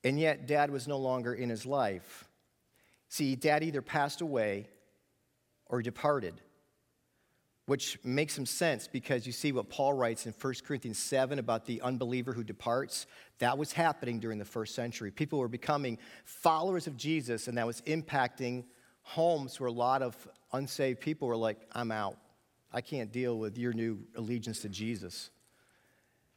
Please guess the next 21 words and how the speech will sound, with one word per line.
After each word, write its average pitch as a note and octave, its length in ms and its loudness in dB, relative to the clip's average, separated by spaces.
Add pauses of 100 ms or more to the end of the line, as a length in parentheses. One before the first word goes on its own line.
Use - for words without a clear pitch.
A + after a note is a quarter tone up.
(300)
We C#3 200 6
don't G#3+ 200 6
know F#3+ 280 6
if A#2 100 -4
his A#2+ 160 -2
dad A#2+ 300 2
died C#3 380 4
or B2+ 120 0
his A#2 100 -6
dad B2 320 2
just, A#2 380 -2 (100)
can A#2 120 -2
I A2+ 40 -2
just A2 160 -8
say, A#2+ 100 0
bounced. F#2 520 -2
We A#2+ 100 2
don't, C#3 180 -2
we C#3+ 120 -2
don't D3 180 -2
know. G2 300 -4